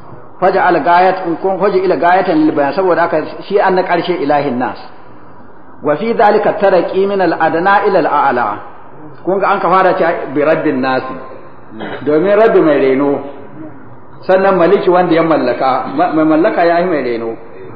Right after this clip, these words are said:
To sannan wanda ake bauta ya yi wanda mai mallaka. Ku-, kun gane ko? Shi ne taraqi min al adna ila al a'la. Wa nabbaha bi, bi sifati salasa, sannan yayi tambihi da waɗannan sifofi,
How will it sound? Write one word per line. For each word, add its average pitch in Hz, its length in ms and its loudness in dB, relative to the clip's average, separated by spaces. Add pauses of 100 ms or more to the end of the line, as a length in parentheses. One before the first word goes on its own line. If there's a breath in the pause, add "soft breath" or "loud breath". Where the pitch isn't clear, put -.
(440)
To 170 100 2
sannan 190 260 2
wanda 208 200 2
ake 190 180 0
bauta 165 280 2
ya 185 140 2
yi 180 60 2
wanda 190 200 2
mai 139 100 0
mallaka. 131 400 -4 (1300)
Ku-, 165 200 -8
kun 202 180 0
gane 214 300 2
ko? 202 120 -2 (280)
Shi 202 120 0
ne 180 120 0
taraqi 185 400 2
min 196 140 -2
al 170 100 2
adna 170 460 0
ila 185 100 0
al 147 80 -2
a'la. 110 360 -2 (760)
Wa 165 180 2
nabbaha 190 460 2
bi, 185 80 4 (160)
bi 190 80 2
sifati 170 480 0
salasa, 147 400 0
sannan 202 300 -2
yayi 196 160 4
tambihi 175 440 0
da 165 100 2
waɗannan 160 340 0
sifofi, 170 380 -2